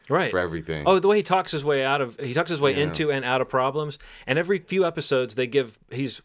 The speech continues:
Speaker 1: you know, s-, Jimmy needs to disguise himself or play a new role. And they give, it's a gifted ske-, sketch actor getting a chance to do something
Speaker 2: Right.
Speaker 1: sketchy, but in a dramatic framework
Speaker 2: Yeah.
Speaker 1: where the consequences are real. It's,
Speaker 2: Cool, man.
Speaker 1: it's, yeah,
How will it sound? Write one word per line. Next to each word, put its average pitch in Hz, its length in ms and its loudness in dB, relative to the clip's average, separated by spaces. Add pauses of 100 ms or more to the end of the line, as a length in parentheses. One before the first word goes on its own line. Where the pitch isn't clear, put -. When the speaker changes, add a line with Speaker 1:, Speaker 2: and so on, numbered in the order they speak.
Speaker 1:
you 143 120 -6
know, 110 180 -2
s-, - 300 -10 (200)
Jimmy 143 360 0
needs 123 240 -4
to 117 100 -12
disguise 127 400 -2
himself 123 500 -2
or 113 60 -4
play 123 260 0
a 110 60 -2
new 117 160 -6
role. 117 360 -2 (280)
And 175 140 0
they 214 40 4
give, 202 400 2 (220)
it's - 160 2
a 196 80 4
gifted 208 380 2
ske-, 208 400 -2
sketch - 340 0
actor 120 340 0
getting 143 280 0
a 131 40 -4
chance 147 340 -2
to 127 100 -2
do 139 180 -4
something 139 380 -2
Speaker 2:
Right. 82 60 -4
Speaker 1:
sketchy, 131 440 -2
but 120 160 0
in 123 120 -4
a 117 40 -2
dramatic 110 400 -2
framework 180 500 -6 (160)
Speaker 2:
Yeah. 147 100 -6
Speaker 1:
where 135 100 4
the 113 80 -2
consequences 151 640 -2
are 101 100 0
real. 120 460 -2 (920)
It's, 139 200 -2
Speaker 2:
Cool, 107 140 -4
man. 156 100 -6
Speaker 1:
it's, - 180 -4
yeah, 151 140 0